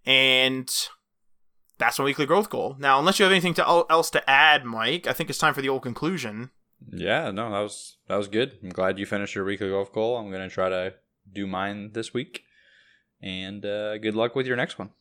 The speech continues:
Speaker 1: I'm giving you the side eye, Mike, giving you the squinty <laughs> eyes right now. Again, no webcam, so I have to, <laughs> I have to, uh, just say what I'm doing, uh, 'cause Mike can't see me. But, uh, just to let everybody know, obviously at this point, I think,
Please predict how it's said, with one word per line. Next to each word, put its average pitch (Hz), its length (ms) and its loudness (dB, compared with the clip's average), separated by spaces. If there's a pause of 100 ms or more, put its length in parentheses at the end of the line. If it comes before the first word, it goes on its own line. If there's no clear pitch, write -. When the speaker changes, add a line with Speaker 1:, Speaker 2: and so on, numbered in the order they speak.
(280)
Speaker 1:
I'm 123 120 -4
giving 170 200 4
you 180 80 4
the 165 40 4
side 165 380 4
eye, 131 160 4
Mike, 127 300 0
giving 147 160 -4
you 143 80 -6
the 139 160 0
squinty 160 400 0
<laughs> - 0 -
eyes 120 340 -2
right 123 160 -4
now. 123 320 -4 (220)
Again, 135 420 2 (340)
no 147 140 2
webcam, 139 480 4
so 135 80 4
I 120 40 4
have 131 180 2
to, 123 200 0 (180)
<laughs> - 260 -6
I 147 100 6
have 151 220 4
to, 135 260 -2
uh, 117 300 4
just 123 240 -2
say 135 360 4
what 123 140 0
I'm 120 120 2
doing, 123 280 -4 (400)
uh, 120 200 0
'cause 120 140 -6
Mike 127 180 2
can't 120 200 -2
see 165 220 -2
me. 135 140 2
But, 143 300 2
uh, 143 240 6
just 202 200 0
to 220 60 4
let 220 120 6
everybody 202 400 6
know, 175 320 6
obviously 160 460 4
at 135 100 0
this 156 140 2
point, 143 260 2
I 127 60 4
think, 139 300 0